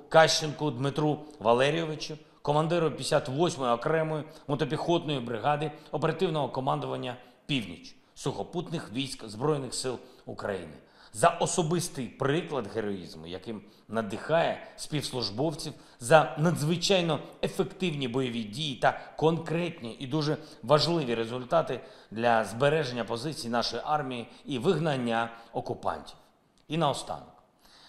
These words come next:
Важливі слова про те, що надія завжди перемагає, навіть, здавалося б, непереробні обставини. Цієї суботи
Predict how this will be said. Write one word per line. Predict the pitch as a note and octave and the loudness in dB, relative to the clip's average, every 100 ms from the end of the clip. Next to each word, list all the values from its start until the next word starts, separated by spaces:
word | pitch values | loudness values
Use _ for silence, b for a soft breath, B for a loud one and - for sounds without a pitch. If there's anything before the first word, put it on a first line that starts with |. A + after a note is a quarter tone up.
| B B | B B
Важливі | C3+ D#3+ G3+ E3 | 2 6 4 4
слова | D#3 D3+ E3 | 2 6 6
про | D3 C#3 | 4 -2
те, | - D3+ | -4 -6
що | - - C3+ A2+ - - | -4 -4 -2 -2 -6 -12
надія | A#2+ B2 A2+ B2 D#3+ A2+ | -6 -4 -4 -6 -4 -4
завжди | G2+ G#2 G#2 A#2 B2+ - B - | -4 -6 -6 -8 -8 -10 B -8
перемагає, | A#2 G#2+ G#2+ C#3 A#2 | -6 -4 -4 -2 -2
навіть, | G#2 A#2+ A2+ A2 - b b - | -2 -4 -6 -10 -18 b b -6
здавалося | G2+ A#2 A#2+ A2 - | 0 2 2 0 -6
б, | G#2+ - _ b b b b b b _ _ | -10 -12 _ b b b b b b _ _
непереробні | A#2+ A#2+ B2 A#2 A#2 D3+ C#3+ A#2+ F#2+ - - _ _ _ _ _ _ _ - | -6 -2 0 0 2 4 2 -2 -6 -10 -18 _ _ _ _ _ _ _ -8
обставини. | A#2 - - G2+ D#2 C#2+ D2+ - _ | -8 -6 -6 -4 -4 -8 -18 -20 _
Цієї | - C3+ D3 C#3 | -6 0 2 0
суботи | - C#3 C#3+ F3+ E3 B2+ | -2 -6 -4 -6 -8 -12